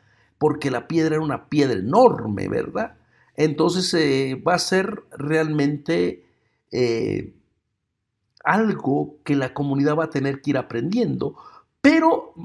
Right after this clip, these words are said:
más bien la piedra, el remover la piedra, el sellar la piedra, el, el tapar la tumba,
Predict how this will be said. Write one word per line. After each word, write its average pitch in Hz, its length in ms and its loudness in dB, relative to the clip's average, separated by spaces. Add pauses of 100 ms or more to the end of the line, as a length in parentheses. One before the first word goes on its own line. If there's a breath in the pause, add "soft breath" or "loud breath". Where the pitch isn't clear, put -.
(100)
más 202 360 4
bien 214 200 0
la 180 240 -2
piedra, 196 440 0
el 165 80 0
remover 156 480 0
la 165 180 -4
piedra, 180 320 -2
el 143 60 -6
sellar 156 340 -2
la 165 180 -4
piedra, 170 320 2
el, 147 200 -2 (140)
el 143 220 0
tapar 220 400 2
la 190 180 -4
tumba, 143 480 2